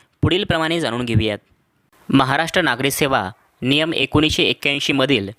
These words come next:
नियम छप्पन नुसार शासकीय कर्मचाऱ्यांकडे त्याच्या स्वतःच्या पदाव्यतिरिक्त दुसऱ्या पदाचा अतिरिक्त कार्यभार सोपवण्यात येतो, असा हा दुसऱ्या रिक्त असलेल्या पदाचा अतिरिक्त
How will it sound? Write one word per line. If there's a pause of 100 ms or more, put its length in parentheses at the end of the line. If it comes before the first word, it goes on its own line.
(220)
नियम (100)
छप्पन (400)
नुसार (340)
शासकीय
कर्मचाऱ्यांकडे (440)
त्याच्या
स्वतःच्या
पदाव्यतिरिक्त (440)
दुसऱ्या
पदाचा (300)
अतिरिक्त
कार्यभार (340)
सोपवण्यात
येतो, (380)
असा
हा (300)
दुसऱ्या
रिक्त (100)
असलेल्या (680)
पदाचा (280)
अतिरिक्त